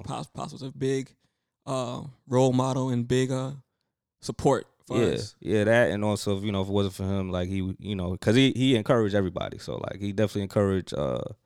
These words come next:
Speaker 2: Shay Boogie to continue doing his beats. So if it wasn't for him, we probably would never got the intro beat that, <laughs>
Speaker 1: That's a
Speaker 2: that we,
Speaker 1: fact.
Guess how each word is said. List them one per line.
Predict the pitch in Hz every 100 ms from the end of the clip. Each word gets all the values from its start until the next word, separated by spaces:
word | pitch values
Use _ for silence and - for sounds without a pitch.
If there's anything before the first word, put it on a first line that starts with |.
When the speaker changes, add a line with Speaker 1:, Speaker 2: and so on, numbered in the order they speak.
| _ _ -
Speaker 2:
Shay | 107 95
Boogie | 95 92 92
to | 87 87 -
continue | 87 85 92 90
doing | 92 90
his | 85
beats. | 98 113 -
So | - 85 87 - _ -
if | 92
it |
wasn't | 101 101 95
for | 95
him, | 110 110
we | 101 101
probably | 110 110
would | 104
never | 101
got | 101 98
the | 95 92 -
intro | 98 - 85
beat | 85 82 -
that, | 87 90 -
<laughs> | -
Speaker 1:
That's | 135 143
a | -
Speaker 2:
that | 101 95
we, |
Speaker 1:
fact. | 92